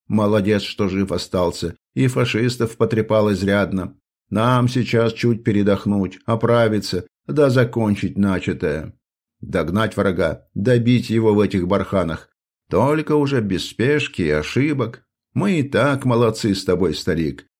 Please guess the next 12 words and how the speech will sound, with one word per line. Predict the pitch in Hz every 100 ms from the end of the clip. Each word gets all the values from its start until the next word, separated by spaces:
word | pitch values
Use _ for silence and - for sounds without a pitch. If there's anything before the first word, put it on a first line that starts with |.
| -
Большую | 175 175 151 127 139 131
часть | 139 127 120
их | 127 120
спецов | - 113 123 104 -
положили, | 101 98 85 82 73 - _
планы | - 92 147 151 147
им | 143
спутали, | 135 143 117 98 87 - _
вымотали | 135 165 156 151 139 139 139
нервы | 131 127 117 107
и | 104
селёнки. | - 101 95 87 80 - -